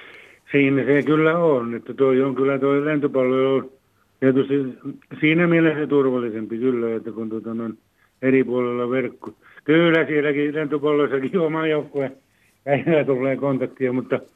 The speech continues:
kyllä nyt joukkuekaverit muutenkin on niin lähikontaktissa. Tämä nyt on tässä näin tässä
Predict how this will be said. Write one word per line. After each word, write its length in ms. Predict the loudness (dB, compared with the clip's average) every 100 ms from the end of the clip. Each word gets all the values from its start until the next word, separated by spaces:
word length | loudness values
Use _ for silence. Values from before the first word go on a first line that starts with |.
| _ -20 -20 _ 0
kyllä 180 | 2
nyt 180 | 4 4
joukkuekaverit 1040 | 4 2 2 2 2 -6 -6 -2 -2 -2 -4
muutenkin 600 | -4 -2 -4 -4 -2 -2
on 120 | -4
niin 180 | -6 -6
lähikontaktissa. 880 | -6 -8 -10 -12 -12 -14 -18 -18 -20 -20 -20 -20 _ _ _ _
Tämä 380 | -4 0 2 2
nyt 160 | 2 2
on 160 | 2
tässä 260 | 2 0 0
näin 280 | 0 0 2
tässä 340 | 0 0 -6